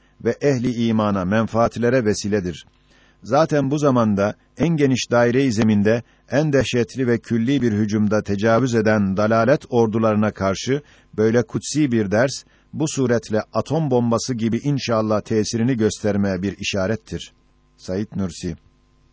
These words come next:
Bismihi Sübhane. Aziz Sıddık kardeşlerim Re'fet, Mehmet Feyzi, Sabri. Ben şiddetli bir işaret ve manevi bir ihtarla sizin üçünüzden Risale-i Nur'un hatırı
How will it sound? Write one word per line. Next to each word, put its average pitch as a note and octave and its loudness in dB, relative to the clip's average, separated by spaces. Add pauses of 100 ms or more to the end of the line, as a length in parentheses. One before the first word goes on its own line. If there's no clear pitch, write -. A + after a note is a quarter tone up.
(200)
Bismihi C#3 4
Sübhane. A2 2
Aziz C3 0
Sıddık C#3 0
kardeşlerim A2 2
Re'fet, B2 -2 (140)
Mehmet A2 0
Feyzi, A2 0
Sabri. F#2 -2 (840)
Ben D#3+ 2
şiddetli D3+ 0
bir D3+ 2
işaret C3+ 2 (360)
ve G#2+ 2
manevi C#3 2
bir B2 0 (140)
ihtarla A#2 2 (240)
sizin B2+ -2
üçünüzden A2+ 0 (260)
Risale-i C3+ 2
Nur'un C#3 2
hatırı B2 0